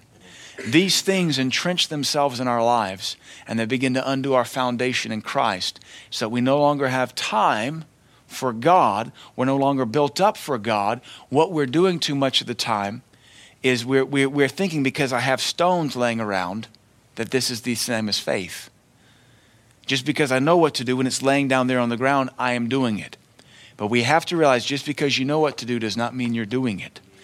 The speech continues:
You've got to make time, otherwise you're gonna stay sick. The symptom's gonna stay there. It's not gonna get any better just because you wish and hope and know. These things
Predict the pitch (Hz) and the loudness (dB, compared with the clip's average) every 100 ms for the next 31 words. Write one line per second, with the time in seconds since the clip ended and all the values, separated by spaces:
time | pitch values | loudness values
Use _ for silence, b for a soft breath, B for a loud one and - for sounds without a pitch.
0 | B B B 110 104 98 120 160 - 170 | B B B -4 -2 2 2 2 -2 -2
1 | 156 - - 117 117 127 139 143 147 131 | -2 -2 -2 -2 -2 -2 0 0 2 2
2 | 113 123 120 117 - 113 - - - - | 0 -2 -4 -4 -4 -6 -6 -8 -12 -18
3 | _ B B B 95 - 139 147 127 131 | _ B B B -4 -2 -2 -2 -4 -2
4 | 131 - 120 110 95 82 B B B 95 | -2 -2 -4 -6 -6 -12 B B B -6
5 | 110 127 139 131 123 123 120 113 123 127 | -2 -2 -2 -4 0 0 0 0 0 0
6 | 101 110 - 117 113 104 110 107 110 - | -2 -6 -8 -8 -6 -6 -4 -2 0 0
7 | 101 107 - 98 107 82 - _ _ _ | -4 -8 -8 -2 -2 -2 -6 _ _ _
8 | B B B - 127 156 - 147 135 | B B B -2 0 0 0 0 -2